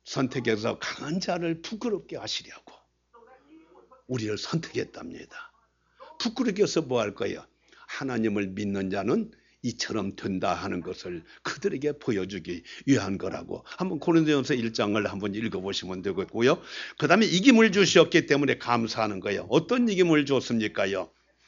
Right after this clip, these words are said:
우리 주 예수 그리스도 말미암아 이김을 주신 하나님께 감사하노라.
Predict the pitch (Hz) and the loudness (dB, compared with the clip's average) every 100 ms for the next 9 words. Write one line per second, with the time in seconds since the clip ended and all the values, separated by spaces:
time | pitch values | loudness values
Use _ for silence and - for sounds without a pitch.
0 | _ _ _ 175 180 196 180 175 190 170 | _ _ _ 4 8 10 10 10 8 8
1 | 180 170 170 180 175 170 170 - 131 180 | 6 8 8 10 8 8 8 6 0 4
2 | 202 214 202 208 208 190 170 180 165 156 | 6 6 6 6 6 6 8 10 10 8
3 | 151 147 127 131 127 120 127 113 113 117 | 8 6 6 4 4 4 4 4 4 4
4 | 113 | 2